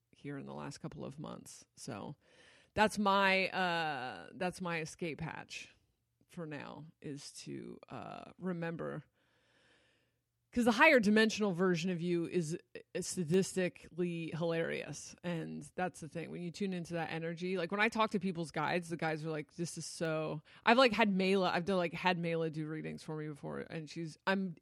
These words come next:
I'm devastated, calling her devastated in a bathtub. And, and I'm like, "Can you tell me what's going on right now?" And she's like, "Uh, all I know is that you're taking it too serious, whatever this thing is." And it, to me, it's, like, the most gut-wrenching, horrible thing ever. And she's like, "Yeah, your guys are just laughing at you."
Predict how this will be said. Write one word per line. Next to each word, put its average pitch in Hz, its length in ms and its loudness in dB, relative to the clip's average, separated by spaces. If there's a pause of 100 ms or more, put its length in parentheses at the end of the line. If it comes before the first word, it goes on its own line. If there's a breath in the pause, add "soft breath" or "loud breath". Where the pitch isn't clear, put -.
I'm 190 320 4
devastated, 180 920 6
calling 196 320 6
her 180 80 4
devastated 175 560 4
in 165 80 -4
a 156 40 -6
bathtub. 156 520 -2
And, 156 280 -6
and 160 240 -4
I'm 160 140 -8
like, 156 140 -8
"Can - 100 -8
you 185 80 2
tell 170 140 2
me 160 80 -2
what's 156 140 -6
going 160 200 -4
on 160 80 -4
right - 140 -8
now?" - 80 -8
And - 80 -14
she's - 160 -16
like, 160 160 -6 (1000 loud breath)
"Uh, 185 320 10
all 208 180 8
I 202 80 8
know 196 160 4
is 175 120 2
that 175 100 0
you're 170 120 -2
taking 151 300 -2
it - 100 -10
too - 140 -12
serious, - 560 -16
whatever 165 380 -2
this 156 200 -6
thing 143 260 -10
is." - 240 -12
And 208 140 6
it, 190 80 4
to 226 80 2
me, 233 220 8
it's, 190 100 4
like, 151 240 -2
the 202 120 8
most 196 440 8
gut-wrenching, 180 640 0
horrible 170 580 2
thing 165 300 -8
ever. 151 480 -6
And - 120 -10
she's - 280 -14
like, 101 260 -8
"Yeah, 139 180 -6
your 160 200 -4
guys 151 240 -4
are 147 80 -8
just 135 180 -10
laughing - 360 -10
at - 140 -12
you." 85 200 -10